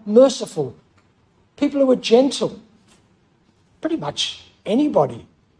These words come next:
who's not a complete ratbag, which is all of us,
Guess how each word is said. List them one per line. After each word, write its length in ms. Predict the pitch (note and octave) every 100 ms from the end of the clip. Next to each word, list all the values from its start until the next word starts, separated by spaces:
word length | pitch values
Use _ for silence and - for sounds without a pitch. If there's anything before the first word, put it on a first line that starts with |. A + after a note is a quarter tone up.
| _
who's 140 | F#3+ F#3
not 120 | G3
a 60 |
complete 420 | F#3+ F#3+ F#3+ A3+ G3
ratbag, 520 | B3 B3 F#3 C#3 A2+ - _ _ _ _ _ _ _ _
which 400 | F#3 F#3+ - -
is 360 | F#3+ F#3+ - -
all 180 | A3+ B3+
of 80 |
us, 440 | B3+ D#4 - -